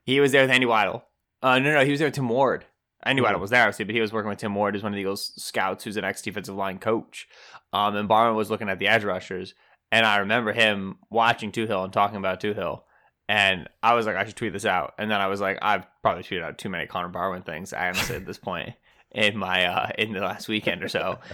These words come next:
Speaker 1: Uh, so I did not. But he liked Toohill. Wouldn't be surprised if that was like a, he stands on the table for him and they pick him for that or whatever. I watched Toohill's film, and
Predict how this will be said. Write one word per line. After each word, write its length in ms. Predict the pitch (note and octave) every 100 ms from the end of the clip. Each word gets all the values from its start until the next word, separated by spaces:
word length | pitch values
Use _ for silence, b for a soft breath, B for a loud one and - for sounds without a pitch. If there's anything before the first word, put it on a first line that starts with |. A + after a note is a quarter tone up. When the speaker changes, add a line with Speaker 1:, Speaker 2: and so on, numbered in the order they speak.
| B G2
Speaker 1:
Uh, 240 | G2 F2+
so 100 | G2
I 60 | G2+
did 140 | G2 G2
not. 360 | G2+ G2+ F2 - b _ -
But 400 | A#2 B2+ G#2+ - _ _ -
he 100 | C3+
liked 260 | B2+ A#2+
Toohill. 340 | C3+ B2 A#2 A2+
Wouldn't 160 | A#2
be 80 | A2+
surprised 400 | A2 A2+ G#2 G#2
if 60 | G#2
that 100 | G#2+
was 120 | G2+
like 140 | G2+
a, 260 | G#2 G2 G2 G2 - -
he 140 | A2
stands 240 | G#2+ G#2 G2
on 80 | G2
the 80 |
table 260 | F#2+ G2+ G2
for 220 | G2 F#2+
him 100 | F#2+
and 80 | F#2+
they 120 | F#2+
pick 180 | F#2+ G2
him 140 | F#2+ G2
for 100 | G2
that 160 | F#2+
or 40 | F#2+
whatever. 360 | G2 G2 F#2+ B B B
I 200 | - D3
watched 300 | F3 D3+ C#3
Toohill's 360 | - C#3 A2 G2+
film, 420 | D3 C#3+ G#2 G2 _ _ _ _
and 400 | A#2+ A#2 A2+ G2+